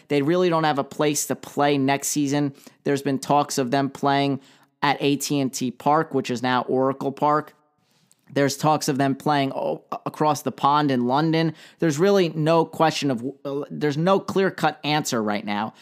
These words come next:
But apparently, we have some word that the Coliseum Authority is going to conduct a closed-door meeting to determine basically where things stand at this point.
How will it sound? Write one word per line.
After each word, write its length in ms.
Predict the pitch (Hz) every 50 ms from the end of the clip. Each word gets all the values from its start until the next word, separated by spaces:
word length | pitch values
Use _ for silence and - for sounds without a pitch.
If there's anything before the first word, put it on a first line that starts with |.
| - - - _ -
But 180 | 156 160 156
apparently, 800 | 165 156 - - 180 180 196 214 208 180 160 156 147 156 143 - - - - _ _
we 120 | - 151 151
have 260 | 156 156 156 151 135
some 240 | - 160 143 139 135
word 340 | 147 156 151 147 139 120
that 220 | 117 139 135 135 -
the 80 | 143
Coliseum 680 | 123 - - 151 156 160 156 143 - - 165 160 156 143
Authority 540 | 135 - - 127 123 127 127 131 135 139
is 80 | 131 117
going 260 | - 135 135 135 135
to 100 | - -
conduct 540 | - - 139 127 117 135 143 151 147 - - - - - _
a 100 | - 143
closed-door 680 | 139 - - 147 156 165 185 185 160 147 175 170 170 160
meeting 420 | 151 147 151 156 143 135 127 123 120
to 140 | - - 135
determine 680 | 113 135 117 - - 151 160 165 156 139 120 117 120 - - _ _ _ _ _ _ _ _ _ _ _ -
basically 500 | 156 175 175 - 175 135 135 139 139 131
where 240 | 120 135 151 151 147
things 320 | 139 - 151 139 135 123
stand 540 | - - - 156 156 143 123 113 117 117 - _ _ _ _ _ _ _ _ _ _ -
at 160 | 139 131 -
this 160 | - 127 123
point. 340 | - - - 180 160 113 107